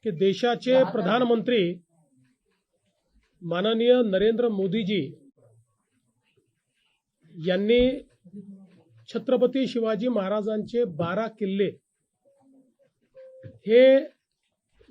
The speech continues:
जागतिक वारसा स्थळ म्हणजे वर्ल्ड हेरिटेज साइट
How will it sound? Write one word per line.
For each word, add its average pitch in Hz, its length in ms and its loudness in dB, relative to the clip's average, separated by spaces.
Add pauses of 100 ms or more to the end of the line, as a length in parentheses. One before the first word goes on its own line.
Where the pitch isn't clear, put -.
(140)
जागतिक 208 520 0
वारसा 202 440 -2
स्थळ 247 360 2 (3500)
म्हणजे 185 240 4
वर्ल्ड 226 440 4
हेरिटेज 240 480 2
साइट 233 380 0